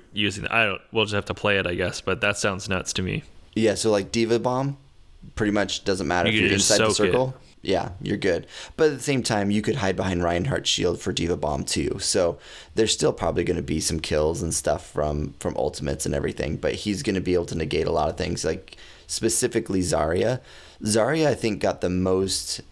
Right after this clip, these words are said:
Speaker 2: got gypped the most from everything that happened with Overwatch th-, today, um, which we'll talk about all the other patch notes and stuff with her later on. But when she does her ultimate, he can just drop this, and everybody who's been sucked in is not gonna
Speaker 1: And
Speaker 2: die.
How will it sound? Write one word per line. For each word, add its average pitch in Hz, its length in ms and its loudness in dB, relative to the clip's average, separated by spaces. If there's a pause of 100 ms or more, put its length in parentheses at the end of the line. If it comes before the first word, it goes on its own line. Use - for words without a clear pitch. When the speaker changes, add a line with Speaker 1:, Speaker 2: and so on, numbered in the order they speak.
Speaker 2:
got 90 180 0
gypped 107 280 -2
the 87 80 -4
most 82 400 -2
from 85 340 -4
everything 95 540 -2
that 101 100 0
happened 98 360 -2
with 107 160 0
Overwatch 107 580 0
th-, 104 280 -2
today, 110 440 0 (420)
um, 90 540 -2 (520)
which 104 220 -2
we'll 101 60 0
talk 95 260 0
about 90 220 0
all 90 120 0
the 87 160 -2
other 85 200 0
patch - 320 -2
notes 85 220 -2
and 90 80 0
stuff - 220 -4
with 87 180 -4
her 82 420 0
later 78 300 0
on. 82 220 -2
But - 280 -2 (340)
when 101 180 0
she 107 260 0
does 98 260 0
her 101 120 0
ultimate, 101 420 0
he 101 200 -2
can 98 160 -2
just 92 180 0
drop 87 340 -2
this, 85 260 2
and 82 240 -4
everybody 87 420 2
who's 92 180 0
been 85 140 -4
sucked - 340 -2
in 82 320 0
is 78 300 -2 (520)
not - 260 -2
gonna - 140 0
Speaker 1:
And - 80 -2
Speaker 2:
die. - 260 -4